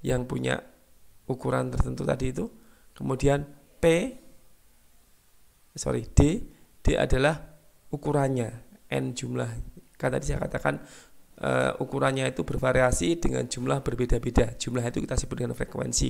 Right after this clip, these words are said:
gitu ya. Frekuensinya berbeda-beda jumlahnya. Kemudian D itu adalah diameternya. Kemudian P, power atau indeks itu berhubungan dengan tadi itu.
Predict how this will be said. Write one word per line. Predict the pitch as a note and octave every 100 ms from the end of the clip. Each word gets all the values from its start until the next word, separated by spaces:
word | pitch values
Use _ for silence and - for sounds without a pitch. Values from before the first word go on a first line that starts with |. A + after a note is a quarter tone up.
| C3
gitu | -
ya. | - - - - - - - - - -
Frekuensinya | - C#3+ - C3 C3+ B2+ B2+
berbeda-beda | A#2+ B2 - - - - -
jumlahnya. | - B2 A2+ A#2+ A#2 A2+ - - - -
Kemudian | C3 C3+ C3+ D3+ F3+ G#3 - -
D | - B2+
itu | D3
adalah | C#3 - B2+
diameternya. | - B2 A#2+ A#2+ - C3 F3+ C4 - - - _ -
Kemudian | C3 A#2 B2+ C3+ D3 - -
P, | D#3 F3 B3
power | - - D3 D3+ E3+ - - - - - -
atau | A#2+ -
indeks | - B2+ C#3+ - -
itu | C#3
berhubungan | - C3+ B2 B2+ C#3
dengan | C3 B2 C#3 D3+ - - - - -
tadi | - - B2+
itu. | A#2+